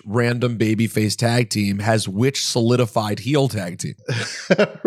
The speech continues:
Speaker 2: Right.
Speaker 1: 'Cause that's, it was the ex-, it was literally the exact same thing. It was like you had two teams with a couple of stars thrown together.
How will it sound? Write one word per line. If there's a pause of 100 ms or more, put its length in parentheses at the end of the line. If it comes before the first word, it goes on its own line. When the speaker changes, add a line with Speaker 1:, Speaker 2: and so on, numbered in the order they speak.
(140)
Speaker 2:
Right.
Speaker 1:
'Cause
that's, (640)
it
was
the
ex-,
it
was
literally
the
exact
same
thing.
It
was
like
you
had
two
teams
with
a
couple
of
stars
thrown
together.